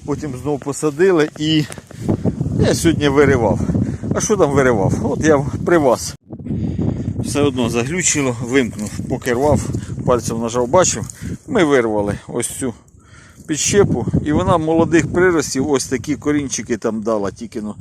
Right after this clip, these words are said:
внизу. А зверху вони чомусь попідгнивали. Бачимо, позгнивали, попідгнивали,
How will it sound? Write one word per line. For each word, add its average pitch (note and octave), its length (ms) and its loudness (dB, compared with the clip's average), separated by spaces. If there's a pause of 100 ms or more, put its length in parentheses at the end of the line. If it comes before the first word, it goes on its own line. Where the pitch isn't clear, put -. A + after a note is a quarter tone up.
(380)
внизу. C3 540 -2 (640)
А C3 120 0
зверху D#3 480 2
вони C#3 380 -2 (840)
чомусь D3 600 -2 (540)
попідгнивали. C3 1120 2
Бачимо, A2+ 560 -2
позгнивали, C3+ 840 -2
попідгнивали, B2+ 1000 0